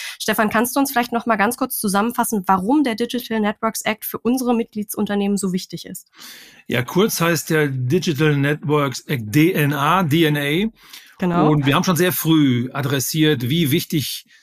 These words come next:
Speaker 2: der für uns ist, aus unterschiedlichen Gründen. Ein Grund, und das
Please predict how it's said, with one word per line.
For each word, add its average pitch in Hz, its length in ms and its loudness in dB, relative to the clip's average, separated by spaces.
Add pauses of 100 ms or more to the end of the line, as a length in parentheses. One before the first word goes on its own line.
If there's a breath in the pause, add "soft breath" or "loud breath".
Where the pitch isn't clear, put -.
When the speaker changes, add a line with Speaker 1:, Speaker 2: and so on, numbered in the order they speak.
(300 soft breath)
Speaker 2:
der 143 680 2 (1400)
für 170 240 2
uns 143 200 0
ist, - 600 -4
aus 175 180 -2
unterschiedlichen 196 800 -2
Gründen. 160 400 0
Ein 214 320 2
Grund, 208 280 2
und 180 100 -2
das 160 320 -4